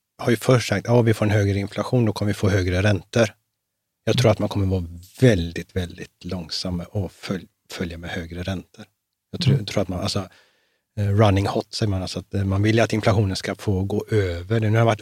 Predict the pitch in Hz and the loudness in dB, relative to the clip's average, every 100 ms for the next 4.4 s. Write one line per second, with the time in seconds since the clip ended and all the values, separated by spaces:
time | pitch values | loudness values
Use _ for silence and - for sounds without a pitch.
0 | 117 107 92 101 123 123 110 95 - - | 0 0 0 2 2 4 2 0 -4 -8
1 | 95 - 95 90 - 101 92 - 107 - | -8 -8 -8 -8 -6 -6 -6 -2 0 4
2 | 113 110 107 98 95 131 - 117 - 101 | 4 4 2 0 0 -2 0 -2 0 -2
3 | 104 - 101 - 98 101 95 104 101 101 | -2 0 -2 0 2 2 2 0 0 -2
4 | 98 95 95 | -2 -4 -6